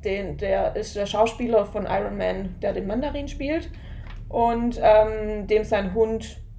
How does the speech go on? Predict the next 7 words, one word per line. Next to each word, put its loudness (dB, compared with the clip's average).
Hund, -4
Hund -2
un-, -2
hundähnliches 4
Tier 2
ohne -4
Kopf, 4